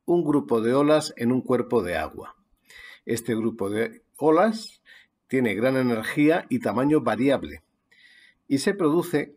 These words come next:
cuando se desplaza verticalmente una gran masa de agua por algún fenómeno extraordinario. Por ejemplo, un terremoto, una erupción volcánica,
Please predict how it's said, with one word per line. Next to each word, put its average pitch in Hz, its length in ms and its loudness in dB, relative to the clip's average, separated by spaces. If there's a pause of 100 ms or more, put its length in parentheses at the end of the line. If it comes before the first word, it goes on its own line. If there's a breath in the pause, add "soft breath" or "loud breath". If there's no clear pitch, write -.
cuando 123 540 2
se 113 160 -4
desplaza 139 540 0
verticalmente 127 1080 0 (200)
una 185 280 2
gran 135 220 2
masa 107 420 -2
de 107 180 0
agua 131 440 -2 (800 soft breath)
por 104 180 -2
algún 117 280 0
fenómeno 120 600 0
extraordinario. 80 720 -10 (280)
Por 101 160 -8
ejemplo, 151 680 -4 (260)
un 98 160 -12
terremoto, 143 720 -4 (120)
una 104 160 -6
erupción 85 360 -10
volcánica, 127 720 -2